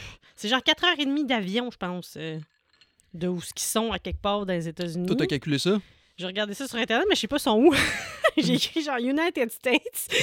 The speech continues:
Speaker 2: Qu'est-ce que t'as
Speaker 1: Bahamas.
Speaker 2: Ok,
Speaker 1: En
Speaker 2: puis toi, tu t'es
Speaker 1: avion,
Speaker 2: dit,
Speaker 1: quatre
Speaker 2: il
Speaker 1: heures et
Speaker 2: habite,
Speaker 1: demie.
Speaker 2: il habite à peu près là.
Speaker 1: <laughs> Il
Speaker 2: Southport,
Speaker 1: habite
Speaker 2: ça doit
Speaker 1: quelque
Speaker 2: être
Speaker 1: part.
Speaker 2: Je sais
Speaker 1: Mais
Speaker 2: pas si c'est une
Speaker 1: Southport,
Speaker 2: ville fictive.
Speaker 1: j'ai pas trouvé Southport.
Speaker 2: Bon, fait que comment tu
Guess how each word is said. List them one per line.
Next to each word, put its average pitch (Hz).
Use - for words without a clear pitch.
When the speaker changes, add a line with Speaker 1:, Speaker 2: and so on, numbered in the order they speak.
Speaker 2:
Qu'est-ce 294
que 240
t'as -
Speaker 1:
Bahamas. 226
Speaker 2:
Ok, 185
Speaker 1:
En 214
Speaker 2:
puis 294
toi, 247
tu 220
t'es -
Speaker 1:
avion, 427
Speaker 2:
dit, 226
Speaker 1:
quatre -
Speaker 2:
il 175
Speaker 1:
heures 185
et 180
Speaker 2:
habite, 233
Speaker 1:
demie. 240
Speaker 2:
il 160
habite 156
à 185
peu 180
près 160
là. 147
Speaker 1:
<laughs> 135
Il -
Speaker 2:
Southport, 196
Speaker 1:
habite 285
Speaker 2:
ça 180
doit 151
Speaker 1:
quelque 143
Speaker 2:
être -
Speaker 1:
part. 320
Speaker 2:
Je 269
sais -
Speaker 1:
Mais 330
Speaker 2:
pas -
si -
c'est -
une 269
Speaker 1:
Southport, -
Speaker 2:
ville 131
fictive. 131
Speaker 1:
j'ai 196
pas 349
trouvé 226
Southport. 170
Speaker 2:
Bon, 143
fait 143
que -
comment 180
tu -